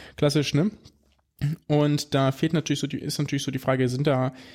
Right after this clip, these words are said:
äh, fehlen vielleicht genau diese Fachgebiete vor Ort und ist es quasi notwendig, dass Patienten in die Notaufnahme kommen oder müsste man das Zutrauen der, der Hausärzte zum Beispiel, die es ja meistens immer noch vor Ort gibt, irgendwie stärken, auch kleine Chirurgie zu machen, was ja auch nicht mehr alle Hausärzte machen?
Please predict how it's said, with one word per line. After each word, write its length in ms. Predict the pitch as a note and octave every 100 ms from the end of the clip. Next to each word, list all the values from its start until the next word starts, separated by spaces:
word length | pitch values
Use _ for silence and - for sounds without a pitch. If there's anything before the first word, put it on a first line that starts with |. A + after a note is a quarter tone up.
| - _ _ _ -
äh, 160 | C#3+
fehlen 220 | C#3 D3+
vielleicht 200 | F3 C#3+
genau 200 | - C3
diese 180 | C#3+ C3
Fachgebiete 520 | - D#3+ - D3+ -
vor 200 | D#3 -
Ort 200 | - E3+
und 200 | - B2 -
ist 160 | C#3+
es 220 | D3+ - -
quasi 300 | B2 B2 B2+
notwendig, 560 | B2+ A3 - B2+ A#2+
dass 160 | - -
Patienten 380 | A#2+ - A#2+ A#2+
in 40 |
die 60 | A#2+
Notaufnahme 340 | A#2 A#2+ A#2+
kommen 340 | - C3 D#3+ D3+
oder 180 | C3
müsste 280 | A#2+ C3 -
man 440 | C3 B2 B2 A#2+ -
das 160 | -
Zutrauen 680 | - - - - B2+ B2+ B2+
der, 400 | A#2 A#2+ A#2 A2+ -
der 300 | C3 A2+ -
Hausärzte 560 | D3+ D3+ C3+ C#3+ -
zum 160 | - B2+
Beispiel, 260 | B2+ -
die 80 | B2+
es 140 | B2 -
ja 80 |
meistens 340 | B2 A#2+ - C3
immer 120 | B2
noch 80 | B2
vor 140 | -
Ort 180 | A#2 B2+
gibt, 160 | C3+ -
irgendwie 200 | B2+ B2
stärken, 360 | - B2+ C#3+
auch 140 | D3 -
kleine 220 | B2+ B2
Chirurgie 440 | A#2+ C3 A#2+ C3
zu 120 | - D3
machen, 300 | C#3+ - B2+
was 140 | -
ja 80 | A2
auch 60 |
nicht 180 | C#3 C#3
mehr 100 | C#3
alle 160 | C3 B2+
Hausärzte 440 | C#3 C#3 B2+ -
machen? 300 | B2 B2+ C3+